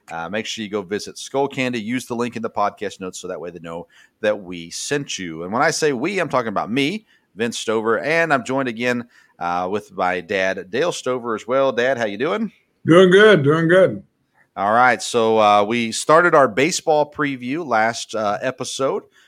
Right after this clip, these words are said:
Speaker 1: We're gonna continue that in just a few minutes with the American League Central. But first, there is some other news going around in the sports world. We'll start with a topic that we'll discuss more,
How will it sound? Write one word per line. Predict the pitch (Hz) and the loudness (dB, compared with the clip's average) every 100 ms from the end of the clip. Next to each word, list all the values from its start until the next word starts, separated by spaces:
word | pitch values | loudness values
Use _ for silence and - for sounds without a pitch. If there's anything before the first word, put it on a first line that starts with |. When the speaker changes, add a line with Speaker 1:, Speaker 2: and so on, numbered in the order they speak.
| _ | _
Speaker 1:
We're | 110 | -2
gonna | 113 117 | 0 0
continue | 117 107 131 127 113 | -4 -8 -6 -4 0
that | 117 113 | 0 -2
in | 104 | -8
just | 107 - | -10 -10
a | |
few | - 113 | -6 -2
minutes | 110 117 131 | 0 -2 -4
with | 110 | -6
the | 104 | -8
American | 98 104 107 107 95 | -4 -2 -2 -4 -8
League | 95 87 - | -8 -10 -14
Central. | - - 139 139 180 | -12 -6 -6 -4 -6
But | 196 - | -4 -6
first, | - 170 226 - _ _ _ _ | 0 0 -2 -10 _ _ _ _
there | 120 123 | -6 -4
is | 123 117 | -4 -6
some | - 120 | -6 -4
other | 151 160 | -2 -2
news | 160 123 110 | -2 -4 -6
going | - 117 107 | -4 -4 -2
around | 104 104 101 | -4 -4 -4
in | 104 113 | -6 -10
the | 101 | -10
sports | - - 98 92 - | -12 -10 -12 -12 -14
world. | 92 110 | -8 -6
We'll | 131 120 | -6 -10
start | - 139 139 143 | 0 4 4 0
with | 120 117 | -4 -4
a | 104 | -4
topic | 104 127 127 120 - | -2 -2 0 -4 -8
that | 92 | -8
we'll | 113 | -6
discuss | 107 - - 113 - | -8 -8 -6 -4 -4
more, | 117 127 143 127 | -4 -2 0 0